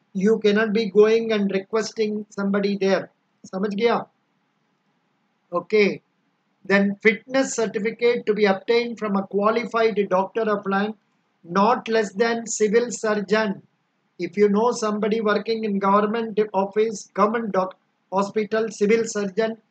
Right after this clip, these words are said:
you can get it attested by him. And what is the medical certificate format is there? Testimonial from two respectable persons. This is the conduct character certificate.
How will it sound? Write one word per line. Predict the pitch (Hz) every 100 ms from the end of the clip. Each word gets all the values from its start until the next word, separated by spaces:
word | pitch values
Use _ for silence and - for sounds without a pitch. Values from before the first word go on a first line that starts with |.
| _ _
you | 190 196
can | 208 202 196
get | 202 208
it | 226 - _ _
attested | - 202 220 208 - 214 185
by | 190
him. | 190 196 208 - _ _ _ _ _ 185
And | 185 185
what | 196 196
is | 247
the | 214 196
medical | 175 190 233 - 240 226
certificate | 202 196 208 208 - 214 208
format | 196 190 208 214 202
is | 190 -
there? | 202 220 - _ _ _ _ _ _ _ _ _ _ _ _ _ _ _ _ _ _
Testimonial | 196 196 - 240 240 233 226 233 233
from | - 214 202 202
two | 233 226
respectable | 202 196 - 220 - 226 226 226
persons. | 220 196 - 214 196 - - - _ _ _ _ _ _ -
This | 190 196
is | 226 196
the | 214
conduct | 202 202 220 220 214
character | 214 202 208 - 214
certificate. | 202 202 196 196 - 135 -